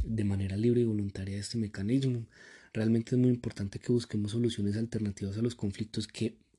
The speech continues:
acudir a una instancia judicial. Eh, mi nombre es Daniel Alexis Usme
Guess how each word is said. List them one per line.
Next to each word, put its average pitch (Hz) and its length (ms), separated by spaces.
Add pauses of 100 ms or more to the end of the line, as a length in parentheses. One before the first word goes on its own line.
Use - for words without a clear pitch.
acudir 104 680
a 101 40
una 110 640 (460)
instancia 98 500
judicial. 95 600 (1000)
Eh, 98 380
mi 135 160
nombre 120 280
es 117 60
Daniel 117 260
Alexis 101 440
Usme 110 480